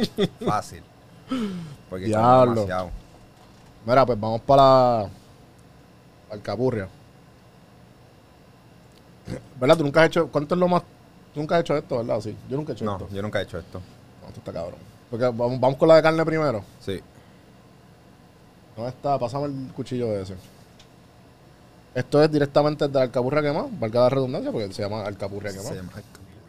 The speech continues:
Speaker 1: Están bien mongas, obviamente, porque lleva rato. No se puede ni
Speaker 2: No,
Speaker 1: picar.
Speaker 2: no va a picar ni pa' Cristo.
Speaker 1: Sí. Así que esto no hace justicia, pero como quiera, el sabor, el sabor
Speaker 2: Ah, sí.
Speaker 1: vale.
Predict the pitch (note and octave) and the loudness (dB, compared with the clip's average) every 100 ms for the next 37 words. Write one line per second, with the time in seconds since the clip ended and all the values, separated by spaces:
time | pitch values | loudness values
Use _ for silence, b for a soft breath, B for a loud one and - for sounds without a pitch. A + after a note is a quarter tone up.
0 | - - - - - - - - - - | -20 -20 -20 -20 -20 -20 -20 -20 -20 -20
1 | B B B B - - - _ - - | B B B B -20 -20 -20 _ -20 -20
2 | - - - - A#2 A#2 A#2+ A#2+ C3+ C#3 | -20 -20 -20 -14 -4 -2 0 2 2 2
3 | A#2 A2+ A#2 B2 A2+ G#2 F#2 F#2+ F#2+ G#2 | 2 2 0 -2 -4 -4 -6 -6 -4 -4
4 | G#2+ G2 F2+ - - - - - B2 B2 | -4 -6 -10 -20 -20 -20 -18 -4 0 0
5 | F#2+ - F2+ - - - - - G2 A2 | -4 -16 -20 -20 -20 -20 -20 -18 -10 -6
6 | A#2 A#2 A2+ G#2+ F#2 F#2 F#2 F2+ F#2 F2 | -4 -4 -4 -4 -4 -2 -2 -4 -6 -8
7 | F2+ F2 F2 E2 E2 D#2+ D#2+ - - - | -6 -6 -8 -8 -10 -10 -16 -18 -20 -20
8 | - - _ _ _ _ - G2+ F#2 - | -20 -20 _ _ _ _ -12 -8 -10 -12
9 | - b b b - G#2 G#2+ G2+ A#2 A#2+ | -20 b b b -12 -10 -8 -6 -6 -6
10 | A#2 A#2 A#2 - B2 A2+ G2+ G2+ G2 F#2 | -6 -6 -6 -8 -8 -6 -6 -6 -10 -12
11 | F#2 G#2 A2+ G2+ F#2+ F#2 G2 G2 F2+ - | -10 -6 -6 -6 -10 -10 -10 -12 -14 -18
12 | G2+ F#2 G2 G2 F#2+ F2 | -12 -8 -8 -6 -8 -10